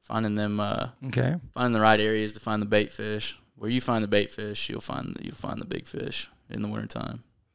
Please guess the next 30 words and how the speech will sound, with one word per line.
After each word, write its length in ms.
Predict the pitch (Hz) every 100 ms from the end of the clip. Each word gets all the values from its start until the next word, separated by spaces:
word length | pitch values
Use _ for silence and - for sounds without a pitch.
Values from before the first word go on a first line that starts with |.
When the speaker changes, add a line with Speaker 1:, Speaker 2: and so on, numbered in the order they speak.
| _
Speaker 2:
Yep. 240 | - 135 226 - -
Speaker 1:
And 120 | 104
then 160 | 101
from 260 | 98 - 104
there, 260 | 104 104 104
you 160 | 101
can 320 | 101 104 104 - _ -
use 160 | - -
that 140 | -
forward-facing 560 | - 104 104 110 107 113
sonar, 480 | - 113 107 107 - _ _ _ _ _ _ _ _ _ _
catch 200 | 110 -
'em 80 | 110
up. 240 | 110 - - - _ -
Speaker 2:
There 100 | 123
you 60 | 127
go. 200 | 123 113 - - _ _ _ -
So 440 | - 135 117 107 -
Speaker 1:
Catch 180 | - -
'em 80 |
up. 200 | - - - _ _ _ _ _ _ _
Speaker 2:
there 140 | 147 156
you 140 | 156
have 280 | 156 156 156
it. 220 | 131 - - -
College 480 | - 165 185 165 -
kids, 420 | - 135 139 135 - _
kids 260 | - 226 202
that 140 | 269
have, 260 | 202 139